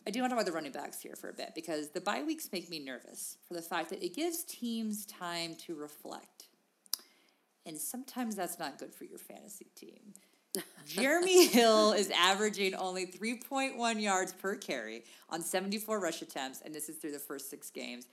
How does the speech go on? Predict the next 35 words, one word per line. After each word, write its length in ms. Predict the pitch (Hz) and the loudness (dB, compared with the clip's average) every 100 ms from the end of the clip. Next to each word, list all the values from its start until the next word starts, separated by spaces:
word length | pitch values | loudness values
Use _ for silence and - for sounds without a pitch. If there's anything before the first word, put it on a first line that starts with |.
| _ - | _ -6
for 120 | 294 | 0
only 140 | 277 | 0
two 180 | 269 262 | 0 0
hundred 300 | 214 180 160 | 0 -2 -4
thirty-two 320 | 160 143 - | -4 -4 -6
yards. 320 | 139 - - - - - - - - - | -8 -10 -12 -18 -20 -20 -20 -20 -4 8
And 560 | 349 339 220 180 180 190 - - | 10 10 10 8 6 2 -8 -4
his 180 | 226 - | -2 6
average 460 | 240 262 254 202 - | 8 8 6 2 2
is 200 | 202 185 - - | 0 0 -12 -10
two 480 | - - 302 311 320 | -4 2 4 4 2
full 340 | - 269 262 | 0 0 0
fewer 400 | 247 233 233 240 | -2 -4 -2 0
yards 240 | 220 190 190 | 2 2 0
per 180 | - | -4
attempt 460 | 185 180 156 147 - | -6 -4 -6 -8 -10
than 100 | 160 | -8
it 80 | 143 | -6
was 380 | 131 127 127 - - | -6 -6 -10 -14 -8
last 320 | 403 392 - | -4 -4 -4
year 180 | 156 139 | -6 -6
when 140 | - 156 | -8 -10
he 140 | 147 | -8
was 180 | 139 - | -8 -6
a 120 | 139 | -8
rookie. 380 | 127 151 - 85 - _ _ _ _ - - | -8 -10 -12 -12 -16 _ _ _ _ -16 -6
Now, 240 | 196 180 175 | 2 4 4
according 380 | - 262 240 214 | 4 4 4 0
to 220 | 220 196 | 0 0
offensive 300 | 190 175 151 | 0 -2 -4
coordinator 460 | 175 151 143 135 - - | -4 -4 -6 -8 -10 -8
Hugh 140 | 135 | -8
Jackson, 460 | - 185 175 - 151 | 0 2 2 -2 -6
he 120 | 180 | -6
said, 400 | 170 147 131 127 | -2 0 0 -2